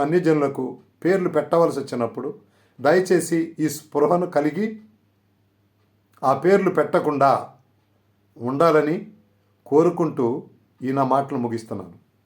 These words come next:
పరలోకమందున్న మా తండ్రి, మీ నామము పరిశుద్ధపరచబడునుగాక, మీ రాజ్యం వచ్చునుగాక, మీ చిత్తము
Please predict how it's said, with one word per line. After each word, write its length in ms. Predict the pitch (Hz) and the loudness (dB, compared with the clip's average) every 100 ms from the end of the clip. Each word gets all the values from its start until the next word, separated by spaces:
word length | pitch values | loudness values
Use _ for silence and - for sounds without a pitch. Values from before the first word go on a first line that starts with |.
| _ _ _ _ _ _ _ _ _ _ | _ _ _ _ _ _ _ _ _ _
పరలోకమందున్న 680 | 147 156 196 196 165 147 139 127 | 2 4 4 0 -2 -2 -2 0
మా 60 | 123 | -2
తండ్రి, 300 | 127 123 120 107 - _ _ _ _ | -2 -4 -4 -6 -8 _ _ _ _
మీ 160 | - 117 120 | -10 -4 0
నామము 360 | 123 139 127 113 131 | 0 0 -2 -6 -6
పరిశుద్ధపరచబడునుగాక, 1120 | 120 123 113 113 113 - 107 107 104 101 117 - _ _ _ _ _ | -8 -6 -6 -4 -6 -8 -8 -8 -8 -8 -12 -18 _ _ _ _ _
మీ 80 | 110 107 | -10 -2
రాజ్యం 340 | 117 107 120 113 | -2 -2 -4 -4
వచ్చునుగాక, 560 | 113 - 123 110 104 - 101 _ _ _ _ _ - | -6 -6 -6 -6 -8 -10 -18 _ _ _ _ _ -6
మీ 120 | 143 165 | -4 -2
చిత్తము 340 | 180 180 156 | -4 -2 -2